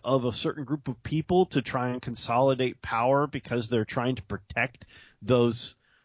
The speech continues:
those vulnerable people. Republicans do it in the other way. They're trying to con-, uh, protect the whole and the majority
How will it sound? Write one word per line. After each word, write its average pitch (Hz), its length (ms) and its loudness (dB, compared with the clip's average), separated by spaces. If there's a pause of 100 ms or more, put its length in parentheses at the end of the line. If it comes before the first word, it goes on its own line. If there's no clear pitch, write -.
(140)
those 120 240 0
vulnerable 139 840 0
people. 196 680 -6 (540)
Republicans 196 800 0
do 156 180 4
it 143 60 0
in 139 80 -2
the 123 160 0
other 139 160 4
way. 95 140 -4
They're 110 120 -4
trying 147 340 -2
to 143 80 -4
con-, 123 420 -6
uh, 117 280 2
protect - 720 -2
the 120 180 2
whole 117 760 2 (280)
and 135 260 0
the 120 100 -2
majority 110 960 2